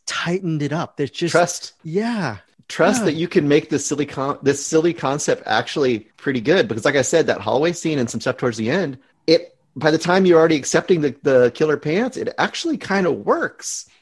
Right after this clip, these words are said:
Speaker 2: And if they would have kinda gone all the way with it, it would have been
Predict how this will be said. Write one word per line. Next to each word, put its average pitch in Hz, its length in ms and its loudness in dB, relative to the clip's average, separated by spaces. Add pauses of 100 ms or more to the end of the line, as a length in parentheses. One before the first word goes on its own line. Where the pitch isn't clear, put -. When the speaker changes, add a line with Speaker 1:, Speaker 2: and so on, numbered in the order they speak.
(260)
Speaker 2:
And 135 280 2
if 127 120 -4
they 139 100 4
would 170 160 4
have 214 80 2
kinda 147 240 0
gone 135 300 0
all 123 260 2
the 123 80 -2
way 117 160 2
with 185 220 -2
it, 240 260 2 (140)
it 160 160 6
would 175 120 6
have 156 140 4
been 147 380 4